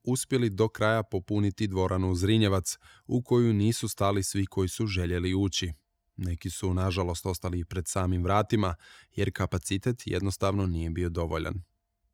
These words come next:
Srušen je tada i rekord posjećenosti na jednoj futsal utakmici, tisuću četiristo pedeset gledatelja.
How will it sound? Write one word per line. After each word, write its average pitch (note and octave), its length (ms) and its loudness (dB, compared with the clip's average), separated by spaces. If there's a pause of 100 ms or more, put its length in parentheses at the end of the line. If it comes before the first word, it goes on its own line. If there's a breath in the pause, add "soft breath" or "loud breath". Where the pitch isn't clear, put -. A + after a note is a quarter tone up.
(560)
Srušen A2 460 -4
je G#2+ 120 0
tada A2 380 0
i A2 200 4
rekord A2+ 440 2
posjećenosti G#2 720 0
na G#2 140 0
jednoj G2 360 0
futsal G2+ 500 -2
utakmici, F#2+ 640 -2 (400)
tisuću C3+ 500 -4
četiristo G2+ 640 -4
pedeset G2 640 -2
gledatelja. F#2 600 -2